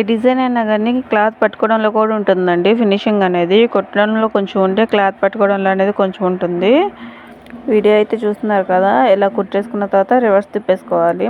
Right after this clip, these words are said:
మధ్యలో అయితే నాట్స్ అయితే పెట్టుకోవాలండి, లేకపోతే తిరగదు. ఇలా, ఇలా రివర్స్ తిప్పేసుకొని నీట్‌గా మూలలు అనేది కరెక్ట్గా వచ్చేలా చూసుకోవాలి. వీడియో అయితే మీకు క్లారిటీగా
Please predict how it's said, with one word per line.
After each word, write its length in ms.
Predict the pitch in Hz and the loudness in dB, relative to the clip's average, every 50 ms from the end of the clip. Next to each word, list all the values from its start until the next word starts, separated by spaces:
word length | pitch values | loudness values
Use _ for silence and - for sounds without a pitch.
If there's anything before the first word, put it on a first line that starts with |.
| 254 240 | -2 -2
మధ్యలో 280 | 214 202 226 202 208 202 | -4 -4 -2 -2 -2 0
అయితే 120 | 202 - 220 208 196 | 0 -2 -4 -2 0
నాట్స్ 260 | 190 196 196 - 214 202 | 0 -2 -2 -2 -6 -4
అయితే 120 | 202 214 226 208 | -4 -4 -6 -6
పెట్టుకోవాలండి, 640 | 196 - - - 180 175 170 175 175 170 175 196 208 202 | -6 -6 -4 -2 -2 -2 -2 -4 -6 -8 -8 -6 -4 -2
లేకపోతే 360 | 185 185 - - - 214 214 - | -2 -2 -4 -8 -14 -12 -6 -4
తిరగదు. 400 | 202 185 185 175 185 185 185 185 226 294 370 233 240 - - - - - - - - - - - - - - | -4 -4 -2 -4 -6 -6 -6 -6 -4 -6 -6 -6 -10 -18 -20 -20 -20 -20 -20 -20 -20 -20 -20 -20 -18 -14 -8
ఇలా, 160 | 190 190 190 180 - - - | -2 0 0 -2 -2 -4 -6
ఇలా 140 | 196 202 208 208 202 | -2 0 0 0 0
రివర్స్ 260 | 190 190 190 202 233 - | 0 0 -2 -2 -2 -6
తిప్పేసుకొని 640 | 226 208 - 196 196 196 - - 190 190 196 220 240 233 226 | -10 -4 -4 -4 -4 -4 -8 -8 -8 -6 -6 -4 -4 -4 -4
నీట్‌గా 380 | 214 208 208 208 226 214 226 220 208 202 | -4 -6 -4 -4 -4 -2 -2 -2 -2 -2
మూలలు 280 | 202 202 196 202 214 208 202 | -2 -2 -2 0 -2 -2 -2
అనేది 260 | 202 196 196 233 247 240 | -2 -4 -4 -4 -4 -4
కరెక్ట్గా 360 | 240 220 208 - - 202 208 214 | -2 -4 -4 -4 -6 -6 -4 -4
వచ్చేలా 320 | 208 202 - - 196 190 196 196 - | -4 -4 -6 -4 -2 0 -2 -2 -2
చూసుకోవాలి. 600 | 208 202 - - - - 175 165 165 170 185 202 233 277 349 - - - - - - - - - - - - - - - - - - - 320 269 | -8 -10 -10 -10 -6 -4 -4 -4 -4 -4 -4 -2 0 0 -2 -2 -6 -16 -20 -20 -20 -20 -20 -20 -20 -20 -20 -20 -20 -20 -20 -20 -14 -8 -4 -2
వీడియో 200 | 220 214 220 226 226 | 0 0 2 2 0
అయితే 160 | 226 226 - 262 | 0 0 -2 -2
మీకు 160 | 262 254 - - - | -2 -4 -6 -6 -2
క్లారిటీగా 480 | 226 214 202 196 196 - - 214 220 | 0 2 2 2 0 -2 -4 -2 0